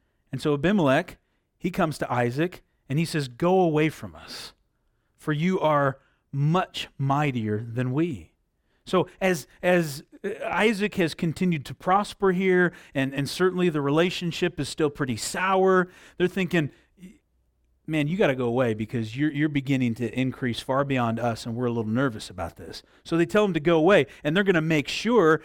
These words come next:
that he, they get him out of there. But here, what do-, what does Isaac do?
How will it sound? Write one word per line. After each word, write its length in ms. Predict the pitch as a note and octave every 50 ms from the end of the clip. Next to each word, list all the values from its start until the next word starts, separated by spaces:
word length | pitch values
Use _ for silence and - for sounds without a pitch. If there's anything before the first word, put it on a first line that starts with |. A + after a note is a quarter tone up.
| - - _
that 180 | - D3+ D3
he, 180 | D3 D3 E3 F3+
they 160 | D#3 D#3+ D#3+
get 280 | D#3 C#3+ C#3+ E3+ D#3+ -
him 240 | D#3+ E3+ E3 D#3+ - -
out 240 | E3 E3+ G3+ G#3+ G3
of 120 | E3+ C#3
there. 240 | A#2 A2+ G2 F2+ F#2 - - - - - - _ _
But 120 | - - D#3+
here, 160 | E3+ G3+ - -
what 200 | F3 G3 G#3+ G3+
do-, 120 | A3 G#3
what 100 | G#3 G3
does 120 | G3+ G#3 G3+
Isaac 320 | G3 G#3 A3+ F3+ F#3+ E3
do? 180 | C#3+ C#3 A#2+